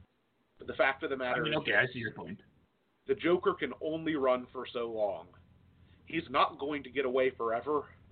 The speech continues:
Speaker 1: And one day, we're gonna be inside of that ring.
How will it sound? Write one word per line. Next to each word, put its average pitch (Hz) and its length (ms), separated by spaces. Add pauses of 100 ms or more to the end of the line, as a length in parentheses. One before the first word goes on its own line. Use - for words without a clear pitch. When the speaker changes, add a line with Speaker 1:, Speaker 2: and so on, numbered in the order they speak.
(1000)
Speaker 1:
And 123 200
one 147 220
day, 135 440 (1600)
we're 135 140
gonna 170 160
be 151 140
inside 139 380
of 143 60
that 131 180
ring. 127 300